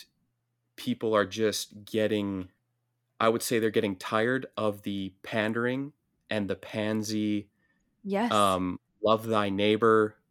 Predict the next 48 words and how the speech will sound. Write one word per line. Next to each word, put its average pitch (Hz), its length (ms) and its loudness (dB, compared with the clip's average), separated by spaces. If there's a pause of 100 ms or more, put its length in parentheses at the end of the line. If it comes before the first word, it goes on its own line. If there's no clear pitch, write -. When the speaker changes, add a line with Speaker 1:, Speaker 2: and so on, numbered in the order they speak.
(240)
Speaker 1:
Not, 117 240 4
not 110 180 2
that 95 80 -4
that's 90 200 -2
not 95 120 -6
a 90 40 -10
good - 180 -6
principle, 98 380 -6
but, - 300 2 (200)
Speaker 2:
<laughs> 214 160 -6
Speaker 1:
um, 104 440 4 (420)
just - 220 -4
the, - 180 6 (180)
the 117 80 2
constant 120 760 2 (180)
rereading 117 800 2
of 95 140 -4
the 98 60 -4
same 107 360 0
scriptures 104 540 -2
that 101 120 0
everyone 101 420 0
likes 98 320 -2
to, 95 460 -6 (260)
that 110 120 0
makes 123 200 4
everyone 117 280 4
Speaker 2:
Yeah. - 20 6
Speaker 1:
feel 135 240 2
good 117 280 2 (640)
and 104 360 2
makes 110 200 4
Speaker 2:
Instead 104 40 6
of 104 80 4
Speaker 1:
everyone 107 120 0
go 104 120 2
home 110 200 2
Speaker 2:
real. - 20 4
Speaker 1:
on 110 100 4
Sunday 110 380 2
and 104 160 0
go, 98 260 0
"Oh, 131 140 6
yeah, 117 180 4
that 113 160 2
was 107 120 -4
so 110 240 0
great." 98 320 -2